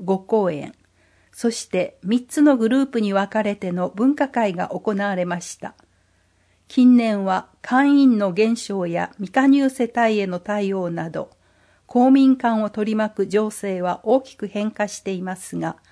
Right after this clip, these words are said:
公民館活動は会員相互の親睦と絆を結ぶ役割に加え、地域防災にも大きな役割を担っています。写真があります。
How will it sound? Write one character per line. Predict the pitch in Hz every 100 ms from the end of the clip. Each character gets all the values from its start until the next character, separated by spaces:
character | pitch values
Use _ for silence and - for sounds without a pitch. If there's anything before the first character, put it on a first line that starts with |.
| _ _ _ _ _
公 | - 262
民 | 262 254 247
館 | 233 214 208
活 | 202 196 185
動 | 185 180
は | 175 175 _ _ _ _
会 | 233 247 285
員 | 277 247
相 | - 226 214
互 | 180
の | 160 160 165 _ _
親 | - 254 254 240
睦 | 226 - _
と | - - _ _ _ _
絆 | - 220 233 240 220
を |
結 | 196 190 -
ぶ | 208
役 | 196 196 196 220
割 | 214 196
に | 185
加 | 180 - 190 185
え、 | 180 - _ _ _ _ _
地 | - 277
域 | 294 277
防 | 262 277
災 | 269 220 190
に | 170
も | 165 165
大 | - 226
き | 240 226
な | 202
役 | 180 180 -
割 | 220 220 208
を | 196
担 | 180 180 190
っ | 190
て | - 180
い | 175
ま | 175
す。 | 175 - - _ _ _ _ _ _ _ _ _ _ _
写 | - 214
真 | - 254 247
が | 226
あ | 208
り | 202
ま | 190 190
す。 | - - -